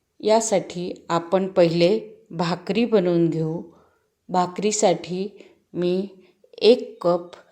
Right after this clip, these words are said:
ज्वारीचे पीठ घेतले आहे. एक कप पिठासाठी एक कप पाणी घ्यायचे. पाणी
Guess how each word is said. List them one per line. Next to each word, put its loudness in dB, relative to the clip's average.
ज्वारीचे 0
पीठ 0
घेतले -4
आहे. -6
एक 2
कप 2
पिठासाठी -6
एक 0
कप -4
पाणी 2
घ्यायचे. -2
पाणी 0